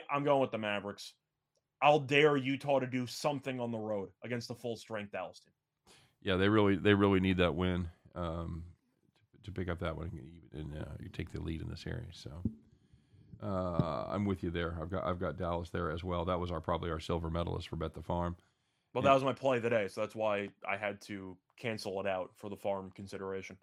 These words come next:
Speaker 2: Fair enough. Fair enough, indeed. And, uh,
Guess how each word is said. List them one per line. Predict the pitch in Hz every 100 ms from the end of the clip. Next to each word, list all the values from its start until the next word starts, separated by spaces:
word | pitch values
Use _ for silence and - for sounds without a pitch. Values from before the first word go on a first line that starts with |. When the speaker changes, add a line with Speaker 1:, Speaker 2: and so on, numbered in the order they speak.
| _
Speaker 2:
Fair | 98
enough. | 92 90 92 - _ _
Fair | - 87
enough, | 87 90 85 -
indeed. | 87 85 98 101 98 - _ _ _ _ _ _
And, | 101 107 107 104 104 104 101 101 101
uh, | 101 98 95 95 92 90 87 87 85 82 80 76 78 71